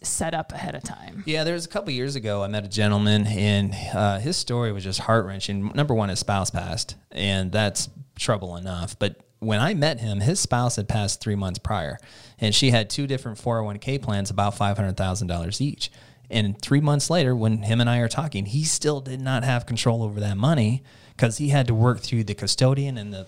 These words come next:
Speaker 2: the plan documents, uh, because the beneficiary designation, he was not listed. He was not listed on either one of those accounts, and it just makes it that much harder. Think about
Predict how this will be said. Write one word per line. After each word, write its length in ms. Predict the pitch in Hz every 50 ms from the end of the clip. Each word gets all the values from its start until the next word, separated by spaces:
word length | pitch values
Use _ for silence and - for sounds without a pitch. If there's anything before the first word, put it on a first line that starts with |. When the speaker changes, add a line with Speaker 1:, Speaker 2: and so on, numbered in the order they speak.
| -
Speaker 2:
the 80 | - 104
plan 280 | - - 123 107 98 95
documents, 720 | 98 95 104 113 113 - 135 131 127 127 127 120 - - - - - - - - - -
uh, 180 | 101 101 101
because 260 | 98 113 - 143 131
the 80 | 127 123
beneficiary 680 | 120 127 131 127 - - 170 170 - - 147 135 131 123
designation, 720 | 127 - - 131 127 117 117 113 123 147 170 - - 110
he 120 | 117 160
was 200 | 190 226 170 -
not 180 | 160 143 135 127
listed. 380 | 139 175 - - - - - - - _ _ _ _ _
He 200 | - - - 143
was 200 | 160 170 156 147
not 180 | 143 135 110 120
listed 320 | 139 139 - - 123 113
on 220 | 107 104 101 92 -
either 440 | - 113 123 131 135 135 131 127 120
one 200 | 113 113 117 110
of 60 | 107
those 200 | 101 98 92 92
accounts, 420 | 92 92 - 110 101 87 87 - 98
and 80 | 101
it 60 | 107
just 280 | 104 107 123 113 - -
makes 300 | 120 110 113 110 - -
it 200 | 104 98 - -
that 220 | - 107 104 - -
much 260 | 110 101 98 92 -
harder. 340 | - - 127 117 101 98 90
Think 260 | - - 139 143 -
about 320 | 143 123 117 113 107 -